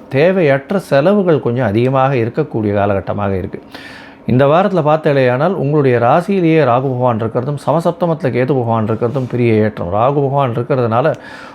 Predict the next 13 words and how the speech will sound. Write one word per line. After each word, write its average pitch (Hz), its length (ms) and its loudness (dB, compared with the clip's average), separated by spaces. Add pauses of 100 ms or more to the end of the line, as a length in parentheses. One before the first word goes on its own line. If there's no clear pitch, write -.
(140)
உடல்நிலையில 175 640 4
சற்று 160 400 -2
தொய்வு 160 360 4
இருந்தாலும் 135 500 2 (1300)
எல்லா 175 400 4
விதமான 147 460 2
விஷயங்களையும் 139 720 0
புதிதாக 175 480 4
நீங்கள் 139 300 -2
வெற்றி 131 300 0
கொள்ளக்கூடிய 127 560 2
வாய்ப்புகள் 113 480 0 (580)
உண்டு. 139 300 -4